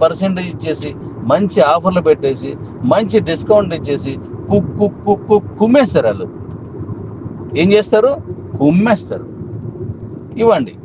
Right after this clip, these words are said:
మాటలకి, చేతలకి చాలా దూరం డాడీలు. మనం కూడా ఒకటి పెట్టేసి, ఇప్పుడు నేను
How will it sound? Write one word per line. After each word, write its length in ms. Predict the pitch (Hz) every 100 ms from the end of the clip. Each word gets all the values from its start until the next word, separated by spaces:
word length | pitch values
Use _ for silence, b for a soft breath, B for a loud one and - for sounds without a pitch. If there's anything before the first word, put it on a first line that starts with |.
| - - - - - - - - - - - - - - 107 110
మాటలకి, 760 | 135 165 170 170 156 120 143 156 156 104
చేతలకి 640 | 117 135 139 - - - - -
చాలా 260 | 110 131 143 117
దూరం 240 | 113 117 110
డాడీలు. 360 | 104 104 98 - - - - - - - - - - - - - - - - - - - - - - - - - - - - 107
మనం 160 | 151 233 220
కూడా 140 | 208
ఒకటి 120 | 208 180
పెట్టేసి, 360 | 175 170 - 147 123 - - - - - - - - - - - - - -
ఇప్పుడు 200 | 117 120
నేను 220 | 127 143